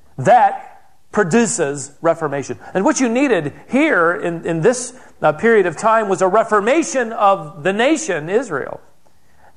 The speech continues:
They needed to have someone who would come along and interject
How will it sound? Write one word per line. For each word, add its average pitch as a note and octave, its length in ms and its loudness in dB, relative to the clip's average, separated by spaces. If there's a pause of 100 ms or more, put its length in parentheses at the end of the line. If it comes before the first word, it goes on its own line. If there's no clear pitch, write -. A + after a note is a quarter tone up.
(240)
They F#3 260 0
needed C#4 360 2
to A3+ 100 2
have A3 200 2
someone D#4 600 2
who A3 140 -4
would A#3 140 -2
come A3 160 0
along G#3 760 2 (180)
and G3 220 0
interject A3 840 0